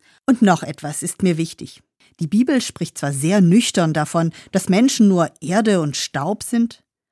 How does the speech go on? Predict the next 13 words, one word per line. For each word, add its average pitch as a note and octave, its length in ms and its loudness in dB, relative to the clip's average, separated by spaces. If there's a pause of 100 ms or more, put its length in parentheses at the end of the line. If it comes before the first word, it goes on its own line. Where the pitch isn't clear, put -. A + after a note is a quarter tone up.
(240)
aber G#3+ 160 -4
sie G3+ 120 -4
erzählt E3 420 -4
auch E3 280 -4
davon, D4+ 420 -2 (260)
dass B3+ 160 -8
für C4+ 160 -6
Gott - 320 -6
genau B3 300 0
diese C#4 500 -6 (160)
Erdlinge G3+ 720 -2
wertvoll C#3+ 560 -8
sind. - 340 -16